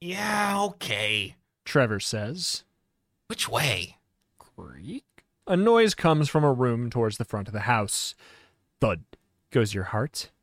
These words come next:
Speaker 2: "Shh," you warn softly.
Speaker 1: "Someone's coming. Or something. Or someone,"
Speaker 2: Trevor whispers.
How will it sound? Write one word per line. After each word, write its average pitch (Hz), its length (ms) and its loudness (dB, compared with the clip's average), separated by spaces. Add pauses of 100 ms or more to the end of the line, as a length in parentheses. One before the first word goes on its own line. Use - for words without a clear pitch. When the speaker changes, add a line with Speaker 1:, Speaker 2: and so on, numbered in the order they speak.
(600)
Speaker 2:
"Shh," - 680 -6 (340)
you 143 160 2
warn 104 300 -2
softly. 117 640 0 (880)
Speaker 1:
"Someone's 185 600 -4
coming. 190 640 -4 (760)
Or 120 300 -6 (300)
something. 143 1000 0 (680)
Or 202 320 -2
someone," 196 1160 -2 (300)
Speaker 2:
Trevor 135 520 2
whispers. 143 760 -2